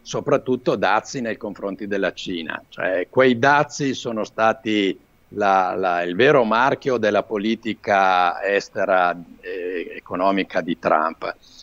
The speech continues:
Ha riportato tanto lavoro negli Stati Uniti, la disoccupazione è scesa ai minimi storici, poi è scoppiato il coronavirus e,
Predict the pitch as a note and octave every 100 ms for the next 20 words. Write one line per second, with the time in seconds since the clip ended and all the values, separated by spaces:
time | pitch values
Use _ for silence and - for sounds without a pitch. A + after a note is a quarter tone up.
0 | - G2 A2+ A2 B2+ B2+ C3 B2 B2 A2
1 | - A#2+ A2+ - A2 G2+ G#2 A#2 A2+ G#2
2 | F#2+ F2+ F2+ - G2+ A#2 B2 C#3 C#3 -
3 | B2+ B2 A2 G2+ F#2 G2 F#2+ - G#2 F#2
4 | - A2 G#2 F#2 - G#2 G2 G2 F#2 F#2
5 | G2+ F#2+ G#2+ A#2 D3 A2+ G#2+ A2+ - F#3
6 | - A2 G2 C3 - - F2+ - A#2 F#2+
7 | D2+ D#2 G2 D#2 E2+ E2 D#2+ D#2+ D2+ C#2
8 | D2 D2 - E2 E2 E2 E2 D#2+